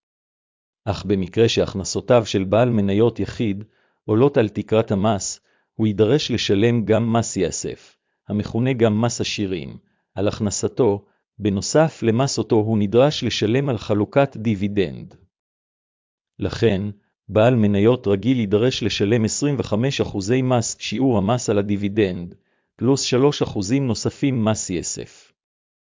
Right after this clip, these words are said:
סך הכל, עשרים ושמונה אחוזי מס כולל. בעל מניות יחיד שהוא מהותי,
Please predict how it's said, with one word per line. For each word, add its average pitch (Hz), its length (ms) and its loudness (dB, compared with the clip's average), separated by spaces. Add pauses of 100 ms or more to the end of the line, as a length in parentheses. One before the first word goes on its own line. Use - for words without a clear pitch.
(420)
סך 139 280 0
הכל, 78 400 -4 (420)
עשרים 156 380 0
ושמונה 113 500 0
אחוזי 104 400 -2
מס 107 300 0
כולל. 85 440 -2 (1040)
בעל 120 300 4
מניות 110 540 2
יחיד 120 340 -2
שהוא 107 200 0
מהותי, 117 560 -2